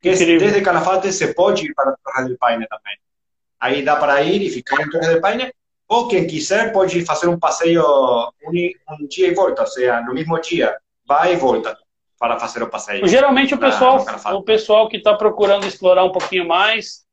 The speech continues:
Speaker 2: programa ficar em Torres del Paine pelo menos uma noite, né?
Speaker 1: Sim, só que a maioria das pessoas que vão para Torres del Paine depois continuam e saem por Chile.
Speaker 2: Exato.
Speaker 1: Tipo, vai para, para Torres del Paine, depois vai para Porto Natales e daí sube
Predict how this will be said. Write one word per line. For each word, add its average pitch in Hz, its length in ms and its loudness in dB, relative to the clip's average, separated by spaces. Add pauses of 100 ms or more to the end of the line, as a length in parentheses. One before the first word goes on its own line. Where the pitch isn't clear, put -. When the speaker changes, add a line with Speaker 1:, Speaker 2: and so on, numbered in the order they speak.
(140)
Speaker 2:
programa 202 580 6
ficar 208 500 0
em 208 120 -6
Torres 185 240 -4
del 196 140 0
Paine 214 240 0
pelo 226 180 2
menos 240 260 0
uma 254 200 4
noite, 190 420 -2
né? 180 180 -6 (1800)
Speaker 1:
Sim, 233 480 -2
só - 220 -4
que 165 280 -2 (140)
a 139 80 2
maioria 160 360 2
das 190 100 0
pessoas 180 280 -2
que 156 120 -6
vão 180 200 2
para 180 140 0
Torres 175 220 0
del 143 140 -4
Paine 185 240 0
depois 170 300 -2
continuam 190 640 0
e 170 40 -8
saem 160 260 -2
por 180 120 0
Chile. 339 360 -4 (140)
Speaker 2:
Exato. 156 300 2
Speaker 1:
Tipo, 135 260 -2
vai 147 160 2
para, 147 280 2
para 143 200 2
Torres 165 240 0
del 170 140 0
Paine, 190 360 2
depois 156 340 -2
vai 151 140 2
para 131 300 2
Porto 139 280 -4
Natales 180 540 0
e - 60 -20
daí 127 360 -2 (280)
sube 127 440 -2